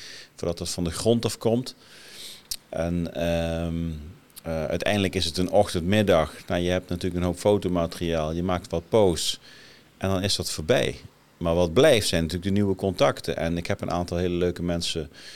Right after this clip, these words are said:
nieuwe contacten daaraan overgehouden, waar ik dus eigenlijk weer het hele jaar contact mee heb gehouden. Dus, eh, je organiseert iets, je trekt mensen naar elkaar toe. Ik trek mensen naar mij toe en mensen trekken mij naar hen toe.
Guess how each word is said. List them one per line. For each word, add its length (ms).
nieuwe 240
contacten 540
daaraan 280
overgehouden, 880
waar 140
ik 80
dus 80
eigenlijk 260
weer 100
het 140
hele 160
jaar 140
contact 380
mee 120
heb 160
gehouden. 480
Dus, 300
eh, 400
je 100
organiseert 640
iets, 180
je 80
trekt 320
mensen 320
naar 160
elkaar 360
toe. 200
Ik 140
trek 180
mensen 340
naar 100
mij 240
toe 220
en 140
mensen 260
trekken 320
mij 160
naar 180
hen 180
toe. 240